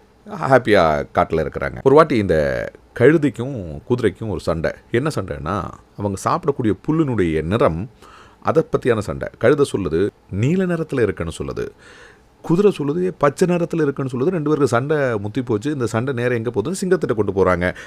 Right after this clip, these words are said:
கழுதை சொல்லுது, "கேளு நண்பா, ராஜா, நீ ராஜாவா பாரு, நண்பனா பார்க்க வேண்டாம். இந்த புல்லினுடைய நிறம் நீலம்னு" சண்டை போடுது. உடனே குதிரை, "இல்லப்பா, இங்க பாரு ராஜா,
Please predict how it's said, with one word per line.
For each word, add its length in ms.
கழுதை 300
சொல்லுது, 320
"கேளு 220
நண்பா, 560
ராஜா, 600
நீ 140
ராஜாவா 420
பாரு, 240
நண்பனா 300
பார்க்க 280
வேண்டாம். 340
இந்த 580
புல்லினுடைய 400
நிறம் 500
நீலம்னு" 580
சண்டை 360
போடுது. 220
உடனே 600
குதிரை, 400
"இல்லப்பா, 600
இங்க 120
பாரு 200
ராஜா, 460